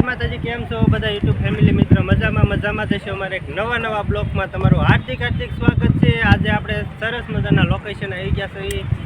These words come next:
પાછળનું લોકેશન જોઈને તમને અંદાજ આવી જ ગયો છે કે આપણે આવી ગયા છીએ ભાવનગર કા રાજા. ભાવનગર કા રાજા ગણપતિ ઉત્સવ આપનું હાર્દિક, હાર્દિક સ્વાગત કરે છે અને સરસ મજાનું ડેકોરેશન કર્યું છે. હજી ફૂલ તૈયારી ચાલુ છે.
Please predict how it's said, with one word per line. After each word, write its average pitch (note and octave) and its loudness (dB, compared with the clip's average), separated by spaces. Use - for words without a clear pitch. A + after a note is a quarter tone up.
પાછળનું A3+ -2
લોકેશન A3+ -8
જોઈને G#3+ -4
તમને A3 -2
અંદાજ G#3+ -4
આવી G#3 0
જ A#3+ -6
ગયો A3 -6
છે G#3+ -8
કે F#3 -6
આપણે F#3+ -8
આવી G#3 -8
ગયા G3+ -8
છીએ G3+ -8
ભાવનગર G3 -6
કા F3+ -10
રાજા. F#3 -10
ભાવનગર G#3 0
કા G#3 -2
રાજા G#3 0
ગણપતિ G3 -2
ઉત્સવ G#3 0
આપનું F#3 0
હાર્દિક, G#3 2
હાર્દિક A#3 0
સ્વાગત A3+ 4
કરે A3+ 2
છે A3+ -4
અને A3 -2
સરસ G#3 -2
મજાનું G3+ -4
ડેકોરેશન G3 -2
કર્યું G3 -4
છે. G3 -2
હજી F3+ -4
ફૂલ G3 4
તૈયારી - 6
ચાલુ G#3+ 4
છે. G#3+ 4